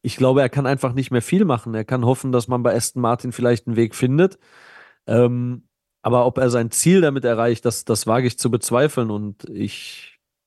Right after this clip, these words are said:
glaube einfach, dass er langsam merkt, dass sich vielleicht diese Karriere, und, ähm, ich als großer Fernando Alonso-Fan sag da auch bewusst eine, eine wirklich große Karriere, auch wenn er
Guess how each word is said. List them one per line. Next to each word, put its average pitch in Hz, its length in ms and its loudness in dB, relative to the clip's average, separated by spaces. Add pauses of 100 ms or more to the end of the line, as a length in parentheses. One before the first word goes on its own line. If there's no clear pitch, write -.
glaube 110 400 2
einfach, 123 360 -2
dass 120 200 0
er 120 120 2
langsam 123 380 0
merkt, 123 280 -2
dass - 300 -4
sich 117 420 -8
vielleicht 120 460 2
diese 123 380 2 (480)
Karriere, 143 580 4
und, 123 260 -4
ähm, 113 460 -6
ich 117 200 -4
als - 360 0 (120)
großer 120 300 2
Fernando 120 340 0
Alonso-Fan 120 500 2
sag 117 180 0
da 127 80 2
auch 113 100 0
bewusst 123 400 -2
eine, 117 140 2
eine 113 180 0
wirklich 117 480 -2
große 139 420 2
Karriere, 143 600 4
auch 113 200 0
wenn 120 140 2
er 117 300 -2